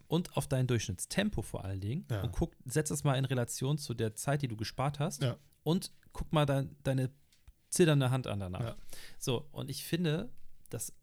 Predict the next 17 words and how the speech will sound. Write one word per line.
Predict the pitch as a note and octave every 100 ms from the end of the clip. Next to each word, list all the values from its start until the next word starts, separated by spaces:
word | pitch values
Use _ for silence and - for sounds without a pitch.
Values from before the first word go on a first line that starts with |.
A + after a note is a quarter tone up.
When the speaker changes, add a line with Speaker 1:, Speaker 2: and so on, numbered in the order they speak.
| - - -
Speaker 1:
einfach | C#3 C#3 - - -
Quatsch. | C#3
Speaker 2:
Das | B2+ -
ist | - B2 C3
in, | A#2+ G#2 - - - - C#3 B2+
steht | A#2 D3+
in | C#3
keiner | A2+ B2 A#2
Relation. | G#2+ G#2 - A2+ G#2+
Speaker 1:
Nee. | G#2
Speaker 2:
Also | G2
das | G#2 A2
ist, | F2 - - - - - - - -
das | -
ist | -
schon | - G#2+
so. | G2